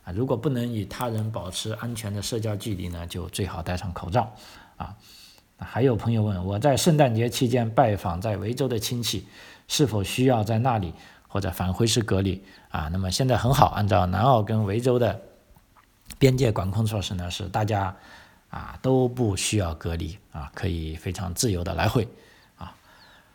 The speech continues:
好，这个时间关系啊，我看了一下，已经是三十六分钟了啊，不能再说了啊。那么这一期就啊啰啰嗦嗦讲了那么多啊，希望能够啊帮助到你啊，更多的了解澳洲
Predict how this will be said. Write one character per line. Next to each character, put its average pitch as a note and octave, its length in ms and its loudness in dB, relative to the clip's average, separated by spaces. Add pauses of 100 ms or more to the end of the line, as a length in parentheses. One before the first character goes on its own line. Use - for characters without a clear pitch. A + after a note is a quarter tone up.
好， C3+ 200 8
这 D#3 140 6
个 C#3+ 220 12
时 D#3+ 240 6
间 F3 280 10
关 E3 200 10
系 D3+ 120 6
啊， G2 140 6
我 F2 200 -4
看 D#3 220 6
了 G#2+ 140 0
一 G2 40 -2
下， A#2 200 0
已 F2 80 -6
经 G#2+ 160 -2
是 A2 160 -6
三 B2+ 180 0
十 C3+ 80 2
六 D#3+ 140 10
分 A2+ 180 2
钟 G2+ 140 2
了 F2+ 60 -2
啊， D#2+ 260 -6
不 - 80 -2
能 G2 300 2
再 F#2 280 2
说 A2 280 4
了 F#2+ 80 0 (120)
啊。 E2 200 -8
那 F#2 60 -6
么 G2 100 -4
这 B2 180 0
一 G#2 140 -2
期 F2+ 240 -6
就 F#2 300 -4
啊 - 220 -6
啰 G#2 140 4
啰 A2 140 4
嗦 G#2+ 180 0
嗦 F2+ 320 -2
讲 D#2 180 -8
了 E2+ 120 -4
那 A#2 80 -2
么 G#2 100 -2
多 A2 180 -2 (480)
啊， G#2+ 280 -8
希 - 240 0
望 G2 180 2
能 E2+ 160 -2
够 F#2 400 0 (760)
啊 - 440 -8
帮 A#2+ 180 4
助 B2 140 4
到 A2 160 4
你 E2 220 -4
啊， E2 300 -6 (160)
更 G#2 220 2
多 F2+ 180 2
的 F2 140 2
了 E2+ 160 0
解 G#2+ 120 2
澳 A2 160 0
洲 A2 240 -2